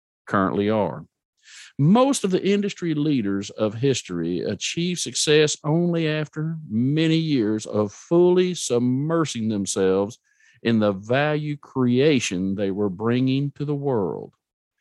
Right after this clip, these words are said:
To begin, ben-, to become and remain engaged in your passion, you must be clear in your values and purpose for what you're doing and who you are doing the work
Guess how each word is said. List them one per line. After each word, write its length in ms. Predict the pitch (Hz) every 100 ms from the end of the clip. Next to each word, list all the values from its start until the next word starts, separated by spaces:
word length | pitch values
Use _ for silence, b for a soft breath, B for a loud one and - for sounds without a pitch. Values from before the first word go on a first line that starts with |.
| _ _ _ _
To 80 | 127
begin, 920 | 127 135 131 151 170 180 180 185 180 - -
ben-, 380 | 135 127 123 120 -
to 80 | -
become 460 | 117 - 160 165 160
and 240 | 135 120
remain 400 | 117 120 139 143
engaged 640 | 131 120 131 143 143 135
in 60 | 127
your 100 | 127
passion, 440 | 147 151 151 160
you 120 | 160
must 400 | 175 196 208 -
be 160 | 143 139
clear 540 | - - 175 131 117
in 240 | - 123 123
your 140 | 123
values 1120 | 107 120 139 143 131 92 73 - _ - - _ _ _ _ _ -
and 300 | 123 127 -
purpose 680 | - - 208 214 - 107
for 160 | 113 120
what 240 | 117 131
you're 200 | - 143
doing 460 | 143 160 131 98 110
and 240 | 123 123
who 380 | 127 123 175 160
you 260 | 160 131 131
are 120 | 120
doing 400 | 117 117 123 127
the 100 | 131
work 400 | 117 101 104 110